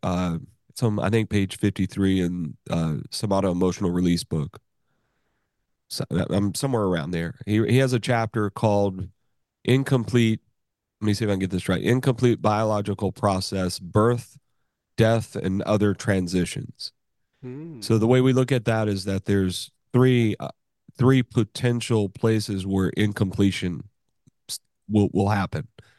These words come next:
Speaker 1: One is when you're born, one is when you're dying, and then significant transitions in between those things.
Speaker 2: Yeah.
Speaker 1: It could be stressful things like losing a loved one or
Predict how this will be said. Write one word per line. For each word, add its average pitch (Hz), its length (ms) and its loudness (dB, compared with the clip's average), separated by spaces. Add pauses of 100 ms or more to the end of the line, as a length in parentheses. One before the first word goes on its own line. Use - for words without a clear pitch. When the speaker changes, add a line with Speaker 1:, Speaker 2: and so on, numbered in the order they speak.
(180)
Speaker 1:
One 113 220 4
is 107 140 2
when 113 120 2
you're 110 140 2
born, 98 440 0 (640)
one 113 160 4
is 110 120 0
when 113 140 2
you're 107 120 2
dying, 92 460 -2 (560)
and 101 180 2
then 104 340 2
significant 120 840 0
transitions 101 720 0
in 92 120 0
between 92 360 0
those 82 220 -4
things. - 380 -10 (260)
Speaker 2:
Yeah. 123 220 -6
Speaker 1:
It 160 80 0
could 139 120 2
be 113 220 2 (560)
stressful 107 440 0
things 92 320 -2
like 90 160 -2
losing 110 320 2
a 107 60 2
loved 107 280 0
one 90 300 -4
or 90 460 -2